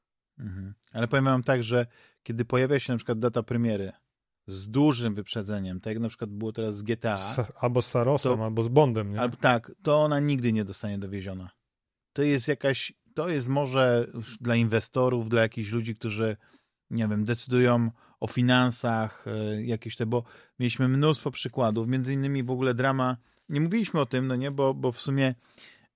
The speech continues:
Speaker 1: e, ja, ja słucham takiego amerykańskiego podcastu, w którym pracuje ktoś, kto, kto pracuje w, w tym,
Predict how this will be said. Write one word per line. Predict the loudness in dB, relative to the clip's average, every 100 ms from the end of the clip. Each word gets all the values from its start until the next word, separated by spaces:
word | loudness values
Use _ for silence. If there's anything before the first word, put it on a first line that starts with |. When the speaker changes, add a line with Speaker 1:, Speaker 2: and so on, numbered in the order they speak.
| -2
Speaker 1:
e, | 0 0 -2 _ -20 -20 -8
ja, | 0 2 4 2 -2
ja | -6
słucham | -2 -4
takiego | -2 -2
amerykańskiego | 2 0 0 -2 -2 -4
podcastu, | -4 -2 -2 -2 -4
w |
którym | -2 -2 -2 -8 -8
pracuje | -6 0 2 0
ktoś, | -4 0 0 -2
kto, | 0 4 4 2 -14 _
kto | -4 -2
pracuje | 2 2 4 4 4
w, | 0 0 2 0
w | -4
tym, | -8 -2 0 0